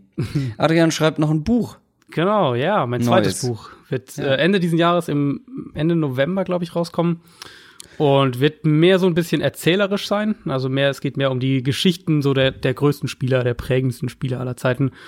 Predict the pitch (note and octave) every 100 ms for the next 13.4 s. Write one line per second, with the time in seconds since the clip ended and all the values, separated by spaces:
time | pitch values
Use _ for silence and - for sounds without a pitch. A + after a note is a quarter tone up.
0 | - - - - - D3+ C#3 A#2 D3 D#3+
1 | D3 E3 F#3 D3 - C3+ C#3 D3+ - -
2 | C3+ C3 - - - D#2 A2 - - C3+
3 | B2+ B2+ B2 C3 - C3+ B2+ C3 D3+ C#3
4 | C3+ - D3 - C3 C3 B2 C3 C#3 C3+
5 | C3 C#3 C3+ - - - _ C3 B2 D3+
6 | D#3+ C#3 C3+ - - B2 - D#3+ D#3 A#2+
7 | C3 B2+ B2+ - C3+ C#3+ C3+ B2+ B2 -
8 | - C3 B2+ B2 A#2+ A#2 _ - - -
9 | _ - A#2+ C3 - C3 D#3 - D3+ D#3
10 | D3+ - D3 D#3 D#3 C#3 D3+ D3+ D3 -
11 | _ _ _ _ _ - - C#3+ C3+ B2+
12 | A#2 G#2+ C3+ B2 C3 C3+ C3+ C#3 C#3 C3+
13 | - C3 B2+